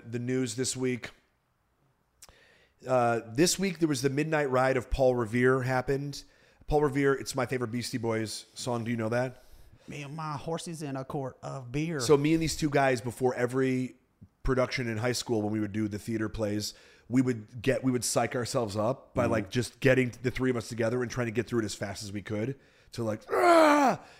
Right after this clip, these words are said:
Speaker 1: And then we'd go out like we were psyching ourselves up for a sporting event.
Speaker 2: I wonder if Paul
Speaker 1: I
Speaker 2: Revere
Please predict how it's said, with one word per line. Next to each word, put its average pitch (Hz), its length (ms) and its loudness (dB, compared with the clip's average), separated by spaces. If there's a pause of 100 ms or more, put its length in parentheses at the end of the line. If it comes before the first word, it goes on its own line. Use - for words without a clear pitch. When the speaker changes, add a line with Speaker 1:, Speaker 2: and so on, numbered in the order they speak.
(100)
Speaker 1:
And 123 100 -8
then 135 80 2
we'd 123 120 0
go 127 100 6
out 117 100 4
like 110 140 -2
we 117 60 -4
were 113 80 -4
psyching 117 340 -4
ourselves 110 340 0
up 107 140 -2
for 110 100 -4
a 101 60 -2
sporting 107 420 -2
event. 87 380 -8 (760)
Speaker 2:
I 90 40 -10
wonder 117 140 -4
if - 100 -16
Paul 107 180 0
Speaker 1:
I 151 40 8
Speaker 2:
Revere 180 60 10